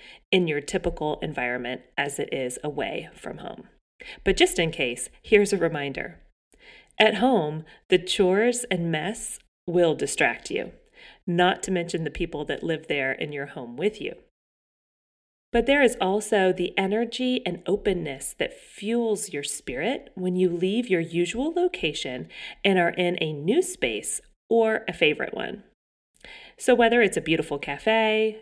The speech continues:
an outdoor table at a restaurant or a winery, a lounge in a hotel, a bench in a park,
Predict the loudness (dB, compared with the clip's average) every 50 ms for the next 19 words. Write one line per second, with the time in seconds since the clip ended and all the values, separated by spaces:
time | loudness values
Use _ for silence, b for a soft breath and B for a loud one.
0 | -12 -8 -6 -4 -4 -4 -4 -6 -6 -4 -4 -4 -2 -2 0 0 0 0 0 0
1 | -2 -2 -2 -2 -2 -2 -2 -2 0 0 0 -2 -4 -8 -12 -10 -10 -8 -4 0
2 | 2 2 2 2 2 0 0 2 2 0 0 -2 -4 B B B B B _ -4
3 | -2 -2 0 0 -2 0 -2 -2 -2 -4 -4 -6 -6 -6 -6 -8 -8 -8 -6 -4
4 | -2 0 2 2 2 0 -2 -4 -8 -12 _ -16 -16 -4 2 4 6 6 4 2
5 | -2 -4 -2 -2 -2 -2 -4 -4 -4 -4 -6 -6 -10 -18